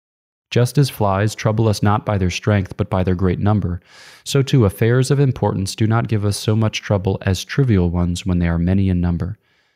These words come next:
Take your affairs in hand quietly, and try to do them in order one after another. For if you wish to do them all at once or in disarray, your efforts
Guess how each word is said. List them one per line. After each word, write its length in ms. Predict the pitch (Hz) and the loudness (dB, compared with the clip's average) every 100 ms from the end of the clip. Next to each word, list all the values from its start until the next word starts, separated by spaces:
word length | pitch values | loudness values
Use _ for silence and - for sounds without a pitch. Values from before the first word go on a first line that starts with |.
| _ _ - | _ _ -4
Take 220 | 127 139 | -2 2
your 100 | 160 | 2
affairs 420 | 147 - 117 113 | 2 2 2 2
in 100 | 110 | 0
hand 280 | 98 98 95 | 2 2 0
quietly, 640 | - 110 101 - 90 87 - _ _ - | -2 -2 0 -2 -4 -4 -6 _ _ 0
and 140 | 110 | 0
try 220 | - 113 | 2 2
to 120 | 127 | 2
do 100 | 127 | 2
them 200 | 110 110 | 2 2
in 60 | 101 | 2
order 280 | 95 87 85 | 2 2 0
one 300 | 90 110 120 | 2 2 0
after 360 | 98 - 98 | -2 -2 -2
another. 400 | 95 92 87 85 - _ _ _ | 0 0 -2 -4 -8 _ _ _
For 160 | - 123 | -2 0
if 140 | 113 | 2
you 120 | 110 | 2
wish 280 | 104 139 143 | 4 4 2
to 80 | - | 0
do 160 | 123 120 | 2 2
them 180 | 113 - | 2 2
all 220 | 107 131 | 0 0
at 140 | 135 | 0
once 400 | 95 87 107 - | 0 0 -2 -4
or 200 | - 98 | -2 0
in 140 | 90 90 | 2 0
disarray, 680 | 107 - 107 87 82 98 - _ _ _ | 0 0 0 0 0 -4 -8 _ _ _
your 180 | 107 110 | 0 2
efforts 540 | 123 - 143 135 - | 0 0 -4 -4 -12